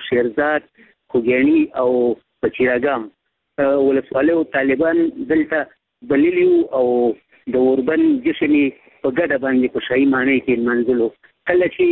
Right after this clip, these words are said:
غونډه پای ته ورسېده، نو خلک د غونډې نه په وتو کې وو، ځینې په یوه لار، ځینې په بله لار، په مس-، م-، مختلفو لارو. نو په دوی وایي چې، آه، په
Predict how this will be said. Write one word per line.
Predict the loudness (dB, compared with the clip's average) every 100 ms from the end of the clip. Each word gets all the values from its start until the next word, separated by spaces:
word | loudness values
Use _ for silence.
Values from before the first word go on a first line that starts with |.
| 0 -4 -4
غونډه | -2 -2 -2
پای | -2 -2
ته | 0
ورسېده، | 0 -2 -2 -4 -2 -6 _ _ _ -4 0
نو | 2 0 -2 -4
خلک | -2 -2 -4 -4
د | 0 0
غونډې | 0 2 2
نه | 0 0
په | 0
وتو | 0 0 0
کې | 2
وو، | 0 2
ځینې | 0 0 0
په | 0
یوه | 0 0
لار، | 0 -2 -2
ځینې | -2 -2
په | -2
بله | 0 0 2
لار، | 0 -4 -14 -20 -8
په | -4
مس-، | -4 -2
م-، | 0 2 2 0
مختلفو | -2 -2 -4 0 0
لارو. | 0 0 -2 -4 _ _ -4
نو | 0 2 2 0 0
په | 0 0 0 -4 _ _ _
دوی | -2 2
وایي | 2 2 0 0
چې، | 0 0 -2 -8 _ _ -6
آه، | -2 0 2 0
په | -2